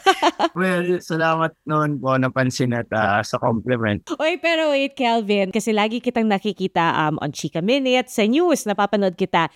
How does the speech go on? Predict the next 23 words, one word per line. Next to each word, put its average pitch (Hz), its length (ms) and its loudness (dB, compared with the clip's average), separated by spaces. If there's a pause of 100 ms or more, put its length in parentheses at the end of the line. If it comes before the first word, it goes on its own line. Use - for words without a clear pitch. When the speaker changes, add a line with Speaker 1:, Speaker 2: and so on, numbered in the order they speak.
(200)
Speaker 2:
And 214 140 -2
I 226 100 2
still 277 240 -2
remember, 208 760 0 (260)
kasi 254 280 0
it 269 120 0
was 233 160 -2
pandemic 220 680 0
nung 208 220 2
nag-umpisa 190 640 0
yung, 175 280 2
ano, 160 240 0
di 151 120 0
ba, 143 200 -2
yung 151 300 0
The 165 140 -2
Lost 170 400 0
Recipe. 160 480 -4
Speaker 1:
The 330 100 0
Speaker 2:
Tama - 160 4
ba? 175 180 2
Speaker 1:
Lost 185 80 0
Speaker 2:
Start 151 100 2